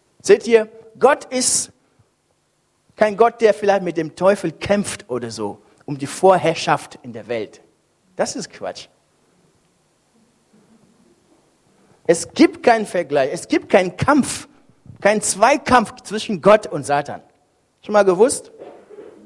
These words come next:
Es gibt keinen Zweikampf. Es gibt nur einen Gott, einen Herrscher, einen Chef. Und das weiß Satan genau.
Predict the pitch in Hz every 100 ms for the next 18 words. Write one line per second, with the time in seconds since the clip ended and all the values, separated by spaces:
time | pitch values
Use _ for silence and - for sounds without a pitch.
0 | - _ _ _ _ 170 - - 370 -
1 | - 151 147 - 143 143 110 92 _ 160
2 | - 285 - 254 247 190 160 196 233 254
3 | 247 277 - - _ 147 165 196 254 208
4 | 240 247 262 277 - _ _ _ - 151
5 | 214 247 214 190 - - - _ _ _
6 | _ _ _ _ _ 135 190 226 175 185
7 | 208 190 190 180 165 208 254 262 127 -